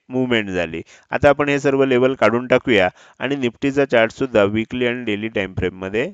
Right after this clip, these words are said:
बघायला सुरुवात करूया. त्यासाठी, अ, वीकली टाइम फ्रेममध्ये मी चार्ट ओपन केलेला आहे. थोडं झूम लेवल ॲडजस्ट करूया म्हणजे स्क्रीनवर आपल्याला, अ, प्राइस ॲक्शन व्यवस्थित समजू शकेल. आता तुम्ही जर बघितलं तर इथे तुमच्या लक्षात येतंय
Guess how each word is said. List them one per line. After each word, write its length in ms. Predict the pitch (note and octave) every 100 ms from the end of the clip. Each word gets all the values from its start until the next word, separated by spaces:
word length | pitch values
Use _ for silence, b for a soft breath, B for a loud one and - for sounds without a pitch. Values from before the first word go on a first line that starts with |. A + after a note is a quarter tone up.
| _
बघायला 600 | - G2+ F#2+ F2 D#2+ G#2 - -
सुरुवात 320 | - B2 G2+ -
करूया. 300 | F2 E2 D#2+ E2+ b b -
त्यासाठी, 460 | C#3 D3 C#3+ D3 D3 -
अ, 220 | A#2+ A2+
वीकली 320 | A2+ A#2 A#2+
टाइम 240 | B2 A#2 A#2
फ्रेममध्ये 420 | A#2 A#2 A#2 A2+
मी 120 | A2+
चार्ट 320 | A2 G#2+ G#2+
ओपन 280 | G#2+ A#2+ A2+
केलेला 340 | A#2 A2 G#2+
आहे. 240 | G2+ G2 G2 b b b
थोडं 220 | A2+ A2+
झूम 300 | A#2+ A2 A#2
लेवल 280 | A#2+ A2+ A2+
ॲडजस्ट 400 | A2 G#2 A2 -
करूया 280 | C3 B2+ G#2+
म्हणजे 220 | G#2 G#2+
स्क्रीनवर 540 | G#2+ - A#2 A#2+ A#2 G#2
आपल्याला, 500 | G2 G#2+ G2+ G#2 A2+ - _
अ, 400 | - G2 G2 F#2+ F#2+
प्राइस 280 | - G#2 A2
ॲक्शन 320 | G#2 - A2
व्यवस्थित 460 | G#2+ F2+ F2 - D3 D#3+ _
समजू 360 | - A#2 G#2 F#2
शकेल. 380 | F2 - D2+ - B B B
आता 180 | - C#3
तुम्ही 280 | D#3 D#3 D#3+
जर 140 | E3
बघितलं 460 | E3 E3 D#3 B2+ A#2 -
तर 80 | C3
इथे 200 | B2+ C3
तुमच्या 320 | C3+ C3+ C#3
लक्षात 300 | C3 - C#3
येतंय 300 | B2+ A#2+ B2